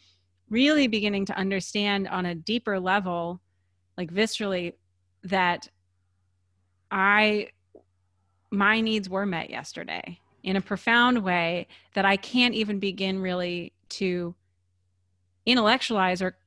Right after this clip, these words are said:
you know, cognitively understand. It's more just this knowing, like, "Wow, I experienced something really amazing yesterday. And so what? I didn't get to read another <laughs> chapter, you know? So what? My reading was interrupted." There,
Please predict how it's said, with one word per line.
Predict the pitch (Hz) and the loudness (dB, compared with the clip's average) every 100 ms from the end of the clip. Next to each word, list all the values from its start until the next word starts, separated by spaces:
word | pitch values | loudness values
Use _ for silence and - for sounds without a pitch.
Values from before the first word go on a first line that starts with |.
| _ | _
you | - | -4
know, | 196 185 | -2 -2
cognitively | - 220 220 226 208 185 185 | 0 2 2 2 0 0 0
understand. | 196 190 180 - 254 240 185 | 0 -2 -4 -2 2 2 2
It's | 175 180 | -4 -6
more | 202 208 | -4 -2
just | 214 196 - - - | -2 -4 -8 -18 -8
this | 190 170 | -8 -6
knowing, | 185 196 240 208 | -4 0 0 0
like, | 185 175 - | -4 -8 -12
"Wow, | - 208 214 185 | -10 -4 0 0
I | 196 | 0
experienced | 208 - - 202 185 175 | -2 -4 -8 -6 -6 -6
something | 185 180 180 185 | -10 -8 -10 -8
really | 190 185 180 | -6 -6 -6
amazing | 175 175 180 165 | -8 -8 -10 -10
yesterday. | 165 - - - - - _ - _ _ _ - | -10 -12 -10 -8 -8 -10 _ -20 _ _ _ 0
And | 294 285 - | 2 2 -2
so | - 262 | 2 6
what? | 262 226 | 6 6
I | 214 | 4
didn't | 220 | 4
get | 214 202 | 2 0
to | 214 | 0
read | 214 | 0
another | 196 202 190 | 0 0 0
<laughs> | 208 | 0
chapter, | 214 226 - 190 170 160 | 0 0 0 0 0 0
you | 226 | 0
know? | 185 190 | 0 0
So | 226 220 | 0 2
what? | 220 202 | 2 2
My | 202 | 0
reading | 196 202 202 | 0 -2 -2
was | 196 185 | -4 -4
interrupted." | 185 180 190 190 175 170 _ _ _ _ _ _ _ _ - _ | -4 -4 -4 -6 -8 -10 _ _ _ _ _ _ _ _ -20 _
There, | - 214 | -4 -2